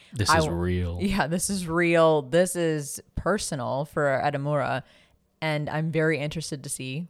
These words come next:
Speaker 2: what happens next. That paired with the fact that we have a female villain finally, or antagonist,
Speaker 1: That's
Speaker 2: because
Speaker 1: right.
Speaker 2: one of my gripes from the first, um, or, or previous podcast episode on Great Pretender, um, I shared that I,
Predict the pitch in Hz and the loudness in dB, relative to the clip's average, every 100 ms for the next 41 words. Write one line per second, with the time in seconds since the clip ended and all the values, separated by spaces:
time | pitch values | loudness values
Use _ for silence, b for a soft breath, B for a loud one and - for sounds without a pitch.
0 | _ - 139 135 131 139 - 226 - - | _ -6 -4 -4 -6 -8 -4 -6 -6 -12
1 | - b b 165 196 214 196 - 185 156 | -20 b b 0 2 2 0 0 -2 -2
2 | 160 165 151 143 - 147 131 131 147 156 | -4 -2 0 0 0 0 0 -2 -6 -8
3 | 156 131 131 - 202 269 269 208 165 143 | -6 -6 -8 -8 -8 -2 2 2 2 0
4 | 131 131 156 165 - 127 127 120 123 139 | 0 -4 -6 -8 -6 -6 -6 -8 -6 -4
5 | 139 135 139 135 127 127 127 156 - 147 | -4 -4 -6 -6 -6 -6 -6 -8 -6 -4
6 | 143 135 113 117 139 139 117 170 147 170 | -2 -4 -6 -6 -6 -6 -4 -4 0 0
7 | 165 165 151 143 - 151 143 139 - 208 | 4 4 2 -2 -6 -4 -4 -6 -2 -2
8 | 226 - - 147 135 127 - 151 - - | -2 -6 -6 -4 -4 -4 -4 -6 -4 -4
9 | 147 233 196 170 170 - - 175 147 165 | -2 -2 0 0 0 -4 -6 -4 -4 -4
10 | - 147 151 143 135 131 131 - - 143 | -6 -6 -4 -4 -4 -8 -10 -10 -8 -8
11 | 135 127 127 127 b b b b 143 127 | -4 -4 -4 -6 b b b b -4 -2
12 | 123 - 151 - 147 135 135 131 - 135 | -4 -6 -6 -4 -4 -2 -2 -2 -4 -2
13 | 139 135 135 139 151 | 0 0 -2 -4 -8